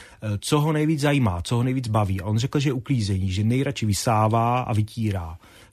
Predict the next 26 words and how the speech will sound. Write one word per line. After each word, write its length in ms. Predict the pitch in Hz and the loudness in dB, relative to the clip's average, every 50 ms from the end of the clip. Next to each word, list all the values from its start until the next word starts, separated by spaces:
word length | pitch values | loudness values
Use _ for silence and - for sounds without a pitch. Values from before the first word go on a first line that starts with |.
| - _ | -14 _
To 120 | - 123 123 | -2 0 0
mě 160 | 156 180 165 | 2 2 2
zaujalo, 600 | 131 123 117 117 120 113 110 107 107 104 113 123 | 2 2 2 2 2 2 0 0 -2 -2 -4 -4
protože 540 | - - 120 123 113 - 147 147 120 135 139 | -6 -4 -4 -4 -4 -4 -4 -2 0 0 0
já 160 | 135 135 139 | 0 0 -2
taky 300 | - 139 - - 175 160 | -2 -6 -4 -2 0 0
hrozně 340 | 147 139 123 113 123 120 113 | 0 0 -2 0 0 0 2
rád 200 | 113 110 107 110 | 2 0 0 -2
uklízím, 640 | 107 - - 113 107 98 101 101 101 107 113 123 131 - - - - _ - | -2 -2 0 0 0 2 2 0 0 0 -2 -2 -6 -8 -14 -20 -20 _ -8
protože 480 | - 113 107 - - 123 110 120 120 117 120 117 | -6 -6 -6 -4 -4 -4 -2 0 -2 -2 -2 -4
mám 440 | 95 110 117 107 113 120 120 123 120 | -2 0 2 2 4 4 4 2 2
rád 300 | 120 120 123 127 123 - | 2 2 2 0 -2 -6
pořádek 720 | - - 120 107 117 117 107 104 107 107 110 120 123 - | -8 -6 -4 -2 0 0 0 0 0 0 0 -2 -2 -2
a 40 | 120 | -4
jsem 160 | 104 - 120 110 | -4 -4 -4 -2
poměrně 400 | 117 117 113 113 117 117 117 120 | -2 0 0 0 0 0 -2 -2
úzkostlivý 640 | 117 117 107 - - 110 104 - - 113 110 113 113 | -4 -4 -6 -6 -6 -6 -6 -4 -4 -2 0 0 0
na 80 | 113 110 | -2 -2
pořádek 680 | - 120 107 98 110 107 107 107 110 120 131 - - - - - - - - _ - | -2 -2 -2 0 0 0 0 0 0 -2 -2 -4 -8 -16 -20 -20 -20 -20 -20 _ -4
a, 280 | - 110 107 107 107 107 | -2 0 2 2 0 0
eh, 760 | - 110 107 107 107 107 107 107 104 104 104 104 101 85 92 | 0 0 0 2 2 2 2 2 2 2 0 0 -2 -2 0
nepořádek 680 | 98 107 113 - 117 113 107 120 117 120 117 120 - 120 | 2 2 2 2 2 0 2 2 2 2 0 0 0 -2
a 60 | 117 | -4
chaos 440 | 104 - - 113 117 117 107 - - | -2 -2 0 0 2 0 0 -2 -2
mě 340 | 123 120 120 120 117 107 98 | -2 0 0 0 -2 -2 -4
zneklidňuje. 800 | 104 95 104 104 - - 117 107 101 104 104 101 98 98 110 | -2 0 0 0 0 0 0 2 2 2 2 2 2 0 -2